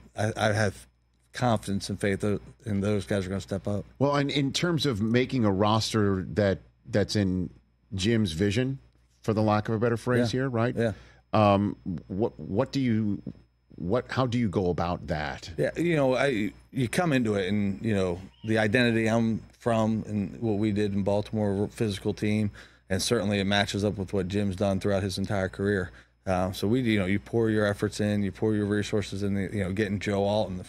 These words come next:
Speaker 1: with the first pick, I mean, changes the dynamic of the entire offensive line, and, uh, and, you know, it sets a tone, physicality, and, but we're still gonna throw the ball, and, uh, and so you want playmakers outside, and, and you just,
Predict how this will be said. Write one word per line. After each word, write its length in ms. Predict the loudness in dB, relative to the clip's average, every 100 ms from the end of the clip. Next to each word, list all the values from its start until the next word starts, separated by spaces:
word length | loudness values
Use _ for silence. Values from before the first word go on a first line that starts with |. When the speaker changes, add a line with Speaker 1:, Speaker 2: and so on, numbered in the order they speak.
| -8
Speaker 1:
with 180 | -6
the 40 | -6
first 320 | -2 -2 -2
pick, 260 | -2 -2 -2
I 40 |
mean, 200 | -2 -2 -8 -20 _ _ _
changes 420 | -2 0 0 -2
the 80 | -2
dynamic 580 | 0 0 2 0 -2 -2
of 80 |
the 60 | 0
entire 360 | 0 0 0 0
offensive 480 | 0 -4 -6 -6
line, 320 | -4 -2 -2 -6
and, 240 | -8 -8 -4
uh, 260 | -4 -6 -10 -18 _ _ _
and, 220 | 0 0
you 260 | 2 0 0
know, 60 | 0
it 80 |
sets 260 | 0 -2 -2
a 40 |
tone, 560 | -4 0 0 0 -2 -4 -6
physicality, 880 | -6 -4 -2 0 2 0 -2 -2 -4
and, 160 | -2
but 180 | -2 -2
we're 120 | -4
still 180 | -4 -2
gonna 160 | -2 -2
throw 200 | -2 -2
the 80 | -2
ball, 360 | -2 -2 -4 -6
and, 240 | -4 -2
uh, 240 | -2 -2 -6 -14 _ _ _
and 300 | 0 2 0
so 140 | -2 0
you 140 | 0
want 180 | 0 0
playmakers 520 | 0 0 0 -2 -2
outside, 520 | -2 -2 -2 -2 -2
and, 260 | -2 -4 -8 -6
and 320 | -4 -4 -2
you 60 |
just, 240 | -2 -2